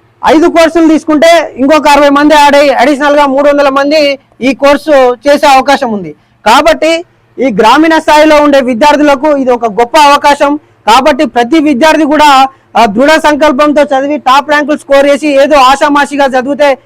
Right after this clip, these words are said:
ఈ త్రిబుల్ ఐటీ మీరు సాధ్యం కాదు. ఈ త్రిబుల్ ఐటీలో వచ్చేసి ఎందుకు ఇంత ప్రత్యేకంగా ఉంటాయంటే ఈ త్రిబుల్ ఐటీలో highly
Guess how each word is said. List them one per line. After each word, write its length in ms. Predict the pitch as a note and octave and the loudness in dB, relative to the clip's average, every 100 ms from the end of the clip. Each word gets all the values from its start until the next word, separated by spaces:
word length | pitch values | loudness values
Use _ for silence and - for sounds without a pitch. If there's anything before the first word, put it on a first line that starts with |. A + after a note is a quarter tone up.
| _ | _
ఈ 80 | A3 | -8
త్రిబుల్ 280 | G3 A3+ C#4 | -4 -2 0
ఐటీ 340 | C#4+ D4 C#4 B3 _ - | 0 0 -4 -6 _ -4
మీరు 300 | A#3+ B3+ A#3 | 0 2 2
సాధ్యం 400 | G#3+ B3 C#4+ D4 | 0 0 2 2
కాదు. 300 | C4 C4 C#4+ - _ | 2 2 0 -4 _
ఈ 100 | A#3+ | -4
త్రిబుల్ 340 | C4 A3+ A#3+ D#4 | -4 -2 0 2
ఐటీలో 300 | D#4+ D#4+ D#4 | 2 2 2
వచ్చేసి 540 | C#4+ D4+ D4+ D#4 C#4 - - A3 | 2 0 -2 0 -4 -6 -2 0
ఎందుకు 200 | D4+ D4 | 2 2
ఇంత 180 | D#4+ D#4 | 2 0
ప్రత్యేకంగా 520 | C4+ B3+ D4 D4 D4 | 0 -2 0 0 0
ఉంటాయంటే 560 | C#4 C4+ C4+ B3+ C#4+ B3+ _ _ | 0 0 0 0 0 -2 _ _
ఈ 100 | A#3+ | -4
త్రిబుల్ 320 | A3 B3 C4 E4 | -4 -2 0 0
ఐటీలో 540 | C4 D#4+ D#4+ D4 D4 - E3+ | 0 0 2 2 0 -4 -2
highly 400 | A3+ E4 F4 D#4+ | 0 2 2 0